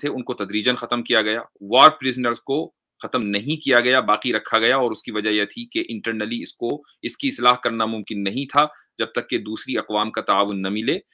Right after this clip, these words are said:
दूसरी अक़वाम का ताउन मिलते मिलते वक्त लगा, और जब वक्त मिला तो पूरा आलम इस्लाम इसके ऊपर मुत्तफ़िक हो गया। तीसरी, अ,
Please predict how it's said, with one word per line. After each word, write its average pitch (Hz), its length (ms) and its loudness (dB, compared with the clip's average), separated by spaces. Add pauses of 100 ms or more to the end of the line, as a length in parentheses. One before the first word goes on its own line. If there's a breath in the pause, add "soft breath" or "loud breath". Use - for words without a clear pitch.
(280 soft breath)
दूसरी 156 300 0
अक़वाम 147 320 4
का 151 100 -2
ताउन 135 320 4
मिलते 123 280 -2
मिलते 131 240 -2
वक्त 135 300 4
लगा, 143 440 4
और 110 120 0
जब 117 200 0
वक्त 120 140 0
मिला 113 220 2
तो 131 140 -6
पूरा 117 240 -2
आलम 104 300 0
इस्लाम 107 340 -6
इसके - 220 -8
ऊपर 87 180 -8
मुत्तफ़िक 104 400 -8 (120)
हो 87 60 -8
गया। 69 180 -10 (960 loud breath)
तीसरी, 165 460 0
अ, 127 300 10